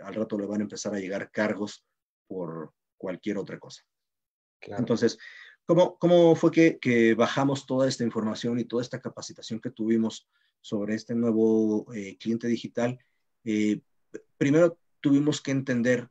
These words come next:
Speaker 1: que entre nosotros, entre el corporativo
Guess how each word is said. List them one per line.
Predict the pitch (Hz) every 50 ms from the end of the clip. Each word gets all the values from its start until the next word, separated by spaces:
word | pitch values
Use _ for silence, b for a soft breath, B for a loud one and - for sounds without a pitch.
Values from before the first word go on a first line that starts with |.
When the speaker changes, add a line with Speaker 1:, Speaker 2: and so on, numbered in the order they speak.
| _ _
Speaker 1:
que | - 113 107 107 107 107 107 - - _
entre | - 120 113 107 110 107 - 117 110 110
nosotros, | 110 110 110 - - - 156 151 151 - - 110 92 - -
entre | - 113 104 - -
el | -
corporativo | _ - 110 - - 110 110 107 107 - - 139 131 117 101 87 -